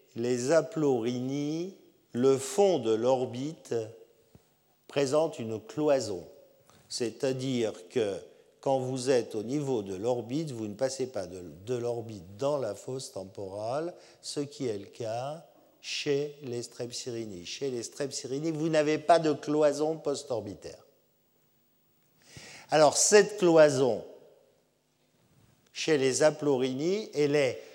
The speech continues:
plus ou moins complète. Vous avez là un crâne de tarsier actuel. Vous voyez ces immenses orbites absolument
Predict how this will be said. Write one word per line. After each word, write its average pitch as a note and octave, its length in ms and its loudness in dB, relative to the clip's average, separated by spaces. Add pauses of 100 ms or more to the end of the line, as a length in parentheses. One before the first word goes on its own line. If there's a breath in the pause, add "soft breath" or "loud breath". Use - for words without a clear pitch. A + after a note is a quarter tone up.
(260 loud breath)
plus F#3 480 4
ou E3+ 120 4
moins E3 480 6
complète. D3+ 760 6 (380 loud breath)
Vous D3+ 320 0
avez D#3 340 6
là B2+ 500 4 (1040 loud breath)
un C#3+ 180 0
crâne B2+ 800 -2 (120)
de A#2 240 -2
tarsier D#3+ 1080 0 (2500)
actuel. A#2+ 680 -8 (840 loud breath)
Vous C3 160 0
voyez D3+ 460 2
ces A#2 460 -4
immenses D#3 800 -2 (260)
orbites A2+ 520 -8
absolument G2 720 -12